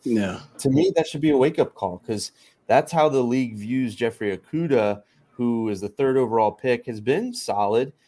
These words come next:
Speaker 2: but they only got a fifth round pick for him. And it's kinda like that Devin White thing. Like, do I want Chase Young, a guy that could do this, do what we've seen him do, or do I want a mid round pick that is an unknown? I want Chase Young, which means I'm picking up that option.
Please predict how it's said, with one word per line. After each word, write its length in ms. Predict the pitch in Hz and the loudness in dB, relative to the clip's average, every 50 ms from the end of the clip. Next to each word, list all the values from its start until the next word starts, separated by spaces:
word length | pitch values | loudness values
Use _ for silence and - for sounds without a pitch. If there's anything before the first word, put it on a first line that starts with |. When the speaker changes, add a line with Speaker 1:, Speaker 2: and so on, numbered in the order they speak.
| _ _ - | _ _ -6
Speaker 2:
but 160 | 113 110 127 | -4 -2 2
they 100 | 120 147 | 2 2
only 160 | 170 175 170 | 2 2 -2
got 140 | 156 160 135 | -2 0 -2
a 80 | 110 101 | -2 -2
fifth 300 | - - 135 135 - 123 | -2 -4 -4 -4 -2 -4
round 260 | 120 113 101 95 - | -4 -4 -4 -6 -6
pick 220 | - 131 139 - | -8 -8 -8 -8
for 220 | - - 87 92 87 | -10 -10 -8 -8 -8
him. 100 | 87 95 | -8 -10
And 80 | 95 | -12
it's 100 | 90 - | -12 -14
kinda 320 | - - - 139 151 170 170 | -16 -10 -6 -6 -4 -2 -2
like 240 | 156 147 135 139 | -2 -2 -2 -2
that 200 | - 107 101 90 | -2 -4 -2 0
Devin 260 | - 113 113 107 101 98 | 0 0 0 0 -2 -2
White 240 | 107 127 147 147 | -2 -4 -4 -4
thing. 160 | - - 104 98 | -8 -10 -8 -6
Like, 200 | 98 95 90 95 | -6 -6 -6 -4
do 120 | 104 104 | -2 0
I 80 | 110 135 | 0 0
want 280 | 151 165 165 - - | 0 -2 -6 -6 -8
Chase 340 | - - 135 131 120 - - | -8 -6 -4 -4 -4 -4 -6
Young, 280 | 104 101 107 123 131 120 | -4 -4 -4 -4 -6 -6
a 80 | 107 | -6
guy 220 | 101 104 107 110 110 | -4 -2 0 0 0
that 180 | 110 104 - | 0 -2 -6
could 180 | - 104 101 95 | -8 -10 -10 -8
do 180 | 92 107 107 | -8 -6 -6
this, 380 | 107 110 113 113 113 - - - - - - - _ - - _ _ - 110 107 _ _ _ | -2 0 0 0 0 -2 -10 -12 -12 -14 -16 -20 _ -20 -20 _ _ -20 -20 -20 _ _ _
do 180 | 107 123 127 135 | 0 2 4 6
what 200 | 131 123 113 104 | 6 4 4 4
we've 160 | 120 120 110 | 0 -4 -4
seen 200 | - - 131 123 | -4 -6 -4 -4
him 160 | 117 117 101 95 | -4 -4 -6 -6
do, 260 | 90 107 113 131 143 | -4 -2 0 0 2
or 100 | 123 113 | 2 0
do 160 | 107 110 110 | 0 2 2
I 80 | 104 104 | 2 2
want 280 | 101 98 104 117 123 120 | 2 2 2 0 2 0
a 40 | 104 | 0
mid 460 | 101 101 101 110 113 117 107 110 - _ - | -2 -4 -2 0 0 0 -2 -4 -8 _ -8
round 400 | 101 110 107 104 101 98 95 87 _ _ | -6 -4 -4 -4 -4 -6 -10 -20 _ _
pick 440 | - 139 135 120 113 - _ _ _ _ | -2 2 2 2 2 -2 _ _ _ _
that 120 | - 107 98 | -8 -6 -4
is 140 | 98 90 104 | -4 -6 -6
an 120 | 98 95 | -6 -6
unknown? 560 | 98 104 101 95 98 110 123 120 110 104 90 _ _ _ _ _ _ _ - - | -6 -6 -4 -2 0 2 2 2 2 0 -4 _ _ _ _ _ _ _ -4 -2
I 60 | 160 | 0
want 200 | 208 262 226 - | 0 0 -2 -2
Chase 280 | - 117 110 104 - | -4 -4 -4 -4 -2
Young, 320 | 123 135 160 170 147 135 131 | 0 2 2 4 2 2 0
which 180 | 117 110 - | -2 -4 -4
means 160 | 127 127 127 123 | -4 -4 -2 -2
I'm 120 | 127 123 | -2 -4
picking 240 | - 147 143 143 143 | -4 -8 -8 -6 -6
up 100 | 139 - | -4 0
that 140 | 139 131 113 | 0 2 4
option. 400 | 113 143 170 170 - - - - | 4 2 2 0 -4 -14 -18 -18